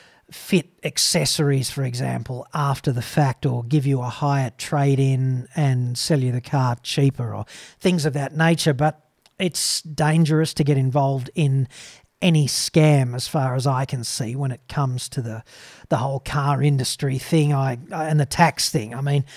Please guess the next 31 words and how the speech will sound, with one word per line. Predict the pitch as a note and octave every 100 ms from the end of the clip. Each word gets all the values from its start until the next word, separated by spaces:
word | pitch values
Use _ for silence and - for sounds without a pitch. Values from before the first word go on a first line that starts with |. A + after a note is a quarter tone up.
| - -
<laughs> | - - - -
do | -
you | D#3
really | D#3 F3 F3 D#3+
want | D3+ D3+
the | D3
federal | - D#3+ C3 C3+
government | D3 C3 B2+ A#2 D3
going | C#3+ C3+ C3+
over | C3 C3+ C3
you | B2+ B2
with | C3
a |
fine | - C#3+ B2+ B2
tooth | - C3 -
comb? | C#3 G#2 G#2 - - - - - _ _ -
I | D3+
know | D3 C3+ A#2+
I | A#2+ A#2
don't. | F#2+ F#2 - - - _ _ -
So | - B3 G3 - -
I | G#3+
got | C#4+
this | F4 -
question | - E3+ - F#3
here | E3+ E3
from | D#3+ C#3+
Barry, | C#3+ D3 C#3+ B2
okay, | A#2+ - D3+ D#3
and |
it's, | D3 C3+